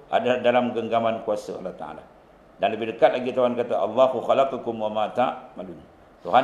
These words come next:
yang menjadikan kamu dan perbuatan kamu. Tuhan dah sebut Quran jelas. Perbuatan kamu, apa perbuatan kita?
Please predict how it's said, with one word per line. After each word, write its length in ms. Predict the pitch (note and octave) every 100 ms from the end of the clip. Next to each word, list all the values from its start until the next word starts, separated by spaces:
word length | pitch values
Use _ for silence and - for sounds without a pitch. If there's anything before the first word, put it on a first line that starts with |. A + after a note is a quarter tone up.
| C#3
yang 40 | B2+
menjadikan 400 | B2+ B2 B2 A#2+
kamu 320 | C3+ D#3 G3 - - - - - -
dan 320 | B2 C3 -
perbuatan 560 | A#2 A2 A#2+ C3 B2 A2+
kamu. 240 | F#2+ - - - - _ - - - - _ - - - - - - - - -
Tuhan 140 | G#2+
dah 100 | B2
sebut 200 | A#2+ B2+ A#2+
Quran 240 | C3 D3+ C3
jelas. 260 | D#3 - A2+ - - - _ -
Perbuatan 480 | G#2 A2 F#3+ D3 B2+
kamu, 200 | A#2 G#2+ G#2+
apa 0 |
perbuatan 400 | D3+ D3 - C#3+ C3+
kita? 240 | C3